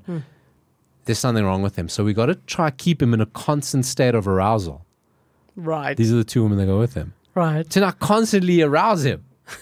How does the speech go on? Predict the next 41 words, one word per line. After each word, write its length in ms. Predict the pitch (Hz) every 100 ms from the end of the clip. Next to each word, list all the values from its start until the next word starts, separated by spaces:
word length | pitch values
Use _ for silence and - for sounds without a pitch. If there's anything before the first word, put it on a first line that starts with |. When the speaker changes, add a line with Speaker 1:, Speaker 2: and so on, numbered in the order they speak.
| - _ - -
Speaker 2:
So 160 | 185
that's 260 | 175 190 185
why 140 | 185
you 100 | 139
see 140 | 131 151
the 100 | 135
scientist 500 | 165 170 180 123 123
woman 200 | 120 117
always 280 | 104 117
in 120 | 131 123
lingerie, 800 | 120 120 120 110 107 107 110 110 _ _ _ _ -
always 380 | 131 135 135 139
in 80 |
her 100 | 143 127
underwear. 720 | 127 127 117 113 110 107 110 - _ -
Speaker 1:
Yes, 600 | 202 202 165 160 - - -
Speaker 2:
You 60 |
Speaker 1:
doing, 120 | 185 147
Speaker 2:
s-, 100 | 180
Speaker 1:
like, 180 | 160 160
Speaker 2:
you 120 | 143
saw 200 | - 147
that, 220 | 92 -
right? 140 | 117 190
Speaker 1:
bending 400 | 196 185 180 175
over 480 | 175 175 185 175
in 140 | 170 160
Speaker 2:
It's 80 | -
in 140 | 165
the 80 | 175
trailer. 260 | 160 190 185
Speaker 1:
very 140 | 185
skimpy 880 | - - 185 175 190 170 156 147 151 _ _ _ -
Speaker 2:
To 100 | 139
Speaker 1:
outfit. 380 | 143 - 160 -
Speaker 2:
prove 220 | 160 117
that 80 | 104
he 80 | 104
can 140 | 98
be 80 | 95
aroused. 480 | 95 107 - -